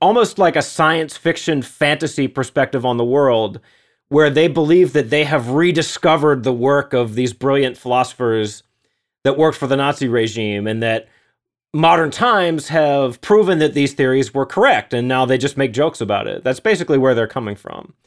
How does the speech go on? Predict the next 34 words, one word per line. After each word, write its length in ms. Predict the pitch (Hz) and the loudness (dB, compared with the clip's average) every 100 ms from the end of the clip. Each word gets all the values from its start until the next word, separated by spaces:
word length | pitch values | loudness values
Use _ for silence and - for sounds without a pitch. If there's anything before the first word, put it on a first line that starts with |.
| _ _ _ _ _ _ | _ _ _ _ _ _
So 140 | 175 175 | 2 4
I've 220 | 190 233 | 4 2
listened 280 | 247 202 214 | -2 -2 -2
to 60 | |
some 180 | 208 208 - | -2 -2 0
alt-right 440 | 160 170 165 165 | 0 2 0 0
podcasts 720 | - 147 131 131 131 147 - | 0 -2 -2 -2 0 -2 -4
and 120 | 151 | -8
spent 280 | - 147 143 | -4 -4 -4
some 140 | 151 | -8
time 280 | 135 151 143 | -6 -4 -2
reading 200 | 139 139 | -2 0
their 120 | 143 | 0
websites 540 | 139 135 120 135 131 - | 2 0 0 -2 -2 -6
and 120 | 113 | -10
forums, 480 | - 123 107 110 107 | -6 -4 -4 -4 -4
and 100 | 120 | -2
I 100 | 147 | -2
find 260 | - 165 | -2 0
it 140 | 139 - | -2 0
pretty 180 | 143 120 | 0 0
troubling 580 | - 107 90 - - - _ _ _ _ _ | -2 -4 -4 -10 -14 -20 _ _ _ _ _
because 640 | 139 139 156 143 139 123 - - | -4 0 2 4 2 -2 -10 -14
they're 380 | 127 143 151 151 | -2 2 2 0
smart 340 | - 180 233 | 0 0 2
enough 280 | 202 180 170 | 2 0 -2
to 100 | 165 | -2
know 200 | 156 160 | 0 2
how 140 | 151 | 2
to 80 | 151 | 0
play 240 | - 170 | 0 2
the 120 | 156 139 | 2 0
media 340 | 147 143 131 | 0 2 0
game. 580 | 113 107 98 87 92 | 0 -4 -4 -8 -14